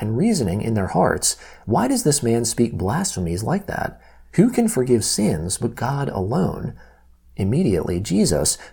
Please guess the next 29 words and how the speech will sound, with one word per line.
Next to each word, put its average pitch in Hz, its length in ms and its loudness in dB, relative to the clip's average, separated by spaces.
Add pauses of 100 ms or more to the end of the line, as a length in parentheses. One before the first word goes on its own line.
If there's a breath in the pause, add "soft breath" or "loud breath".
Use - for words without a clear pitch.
perceiving 165 560 2
in 107 160 2
his 110 160 2
spirit 110 520 0
that 104 140 -2
they 110 160 2
so 110 220 2
reasoned 101 500 2
within 104 300 0
themselves, - 640 -2 (260 loud breath)
said 254 320 0
to 180 160 2
them, 90 300 0 (200 loud breath)
"Why 190 280 2
do 247 60 2
you 220 140 6
reason 127 380 4
these 95 220 -2
things 107 320 -2
in 104 40 0
your 98 120 0
hearts?" - 500 -2 (440 soft breath)
Which 107 240 0
is 95 180 -2
easier, 110 540 2 (160)
to 98 100 2
tell - 280 2
the 196 80 6
paralytic, 120 640 2